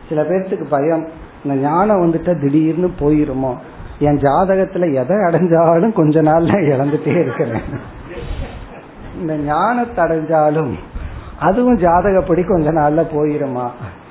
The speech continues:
சனியோ யாராவது வந்துட்டா அது போயிருமா அப்படின்னு சில பேர்த்துக்கு பயம். அப்படி கிடையாது. அறிவு வந்து விட்டால் அந்த அறிவு நம்மை விட்டு போகாது. பிறகு அந்த அறிவு வந்து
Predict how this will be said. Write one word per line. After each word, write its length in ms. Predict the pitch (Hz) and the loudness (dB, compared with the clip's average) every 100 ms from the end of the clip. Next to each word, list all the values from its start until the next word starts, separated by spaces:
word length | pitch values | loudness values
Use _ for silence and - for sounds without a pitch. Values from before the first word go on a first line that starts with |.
| - - - - - - - | -20 -20 -20 -20 -20 -12 -2
சனியோ 720 | 170 185 190 196 190 196 156 | 0 2 2 2 2 2 0
யாராவது 600 | 147 156 165 175 170 139 | 2 4 4 4 4 4
வந்துட்டா 480 | 143 151 165 120 107 - - - - | 4 4 2 0 -4 -12 -20 -14 -4
அது 220 | 143 151 | 0 0
போயிருமா 560 | 151 160 160 147 135 131 - | 0 0 0 -2 -2 -4 -6
அப்படின்னு 380 | - 185 214 233 | -14 -8 -6 -4
சில 140 | 180 | -4
பேர்த்துக்கு 480 | 165 233 240 170 156 135 | -4 -6 -10 -10 -8 -8
பயம். 320 | 120 139 - - - - - - - - - - - - | -6 -8 -10 -12 -14 -12 -12 -12 -14 -18 -18 -16 -12 -10
அப்படி 360 | - 147 170 | -8 -6 -6
கிடையாது. 600 | - 127 143 143 131 127 | -6 -6 -4 -2 -4 -6
அறிவு 440 | 113 143 185 240 196 | -6 -4 -4 -4 -4
வந்து 400 | 147 143 151 139 | -2 -2 -2 -4
விட்டால் 520 | 135 - 135 117 117 - - - | -6 -6 -6 -4 -8 -12 -16 -12
அந்த 280 | 127 131 127 | -8 -6 -4
அறிவு 340 | 123 151 160 | -4 -4 -4
நம்மை 340 | 151 127 123 127 | -4 -4 -6 -8
விட்டு 340 | 113 110 - - | -10 -6 -6 -6
போகாது. 500 | 113 120 113 101 - - - - - - - - - - - | -6 -8 -8 -12 -12 -16 -16 -18 -18 -20 -20 -20 -18 -4 2
பிறகு 640 | 233 233 226 208 151 190 - - | 4 2 2 0 2 -2 -6 -6
அந்த 280 | 151 170 165 | -2 0 2
அறிவு 580 | 143 156 214 247 247 196 | 4 2 2 0 0 0
வந்து 580 | 156 139 151 165 151 | 0 0 0 -2 -4